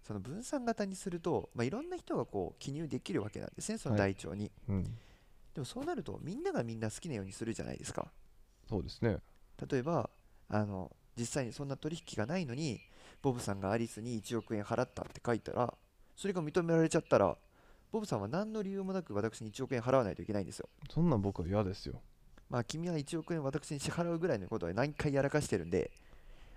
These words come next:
Speaker 1: まあ、それは、あの、まあ、正当な理由があるんですけど、で、もしそういうことが、こう、いろんなところで起こっていたら、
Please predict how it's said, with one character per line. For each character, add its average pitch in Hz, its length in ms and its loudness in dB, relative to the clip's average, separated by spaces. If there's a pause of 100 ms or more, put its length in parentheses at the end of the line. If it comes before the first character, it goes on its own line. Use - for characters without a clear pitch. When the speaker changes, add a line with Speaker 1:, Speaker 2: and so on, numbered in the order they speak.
Speaker 1:
ま 135 60 -6
あ、 - 20 -2
そ 143 80 -2
れ 180 100 -2
は、 208 200 -2 (120)
あ 104 140 2
の、 98 60 -2
ま 101 100 0
あ、 101 40 0
正 117 160 2
当 113 120 -4
な 107 100 -2
理 107 80 -2
由 107 80 -2
が 95 140 -2
あ 185 100 2
る 175 100 -2
ん 92 60 -10
で - 60 -16
す - 80 -14
け 110 100 -4
ど、 - 180 -2 (960)
で、 165 60 -8
も 170 120 -4
し - 60 -12
そ 143 160 -2
う 143 40 2
い 147 40 2
う 143 40 -6
こ 156 100 -4
と 139 80 0
が、 80 180 0 (320)
こ 107 300 -4 (360)
う、 - 20 -8
い 123 40 2
ろ 117 100 0
ん 139 40 -4
な 156 80 0
と 175 120 -4
こ 220 80 4
ろ 185 60 6
で 113 80 2
起 107 80 2
こ 127 100 2
っ - 40 4
て - 140 -16
い - 60 -20
た 123 140 4
ら、 104 200 2